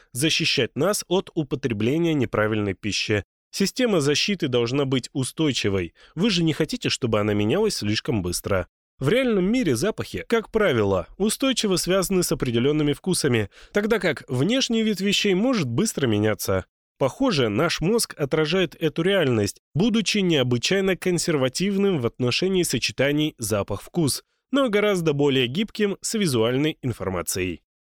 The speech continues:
Зрение также играет важнейшую роль в нашем восприятии вкуса. В отличие от многих видов животных, люди в значительной степени полагаются на зрение, поэтому неудивительно, что зрение участвует почти в любом нашем опыте, говорит Лундстрем.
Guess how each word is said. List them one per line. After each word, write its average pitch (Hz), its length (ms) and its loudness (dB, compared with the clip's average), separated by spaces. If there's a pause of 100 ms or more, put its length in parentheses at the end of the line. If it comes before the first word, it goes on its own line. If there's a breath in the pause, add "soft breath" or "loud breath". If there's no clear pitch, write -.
(260)
Зрение 139 580 0
также 180 440 0
играет 196 320 0
важнейшую 190 540 -2
роль 208 220 0
в 110 80 -4
нашем 180 340 0
восприятии 147 580 -4
вкуса. 113 500 -2 (260)
В 139 120 -2
отличие 196 400 0
от 147 240 -4
многих 165 480 -2
видов 123 280 0
животных, 131 600 -2
люди 180 300 0
в 101 60 -4
значительной 185 600 -2
степени 208 400 -4
полагаются 127 580 -2
на 135 140 -2
зрение, 127 500 0 (260 loud breath)
поэтому 233 300 0
неудивительно, 151 720 0
что 110 200 -4
зрение 214 480 0
участвует 180 600 -4
почти - 320 -4
в 170 100 -4
любом 143 320 -2
нашем 131 440 -2
опыте, 107 460 -6
говорит 110 520 -2
Лундстрем. 110 640 -2